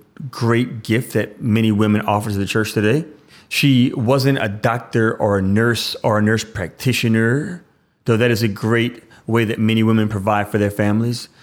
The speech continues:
She was a maid. And that's how she provided money for her family back home. She was also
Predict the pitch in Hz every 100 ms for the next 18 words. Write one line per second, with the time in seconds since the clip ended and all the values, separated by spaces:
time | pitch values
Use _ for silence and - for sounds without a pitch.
0 | - - - - 160 147 147 147 107 95
1 | - _ _ _ _ _ - 113 107 135
2 | 143 131 151 123 113 113 113 110 110 107
3 | 110 101 110 104 101 98 113 104 95 120
4 | _ _ - - - - 151 185 220 -
5 | 131 120 -